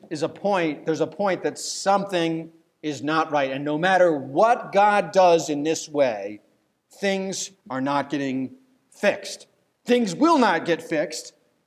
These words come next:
except by a couple people. There's these rare exceptions in the Old Testament, like Moses, David, Elijah, and Elisha. And there's a common denominator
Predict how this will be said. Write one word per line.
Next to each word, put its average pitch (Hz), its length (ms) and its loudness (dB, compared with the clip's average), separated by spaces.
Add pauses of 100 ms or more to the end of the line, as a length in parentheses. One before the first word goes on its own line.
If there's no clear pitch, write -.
(140)
except 240 460 0
by 202 420 4
a - 80 -2
couple 208 280 2
people. 202 500 0
There's 175 220 0
these 165 200 -2
rare 196 160 2
exceptions 196 420 0
in 175 60 -8
the 175 80 0
Old 180 200 2
Testament, 190 340 0
like 156 180 2
Moses, 185 580 2 (260)
David, 196 580 2 (280)
Elijah, 185 580 4
and 208 120 2
Elisha. 170 720 2 (320)
And 175 220 0
there's 175 160 2
a 208 60 -2
common 196 680 0 (520)
denominator 160 960 0